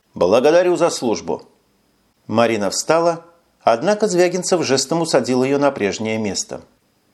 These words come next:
«Конечно, жаль советника патриарха», лукаво произнёс старик.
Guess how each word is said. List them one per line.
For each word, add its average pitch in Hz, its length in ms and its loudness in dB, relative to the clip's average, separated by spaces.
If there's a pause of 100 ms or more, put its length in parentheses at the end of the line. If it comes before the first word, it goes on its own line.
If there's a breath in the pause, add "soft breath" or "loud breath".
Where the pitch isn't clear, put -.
(400)
«Конечно, 131 800 2
жаль 139 300 2
советника 113 680 0
патриарха», 104 800 0 (600)
лукаво 135 480 2
произнёс 113 520 -4
старик. 98 540 -4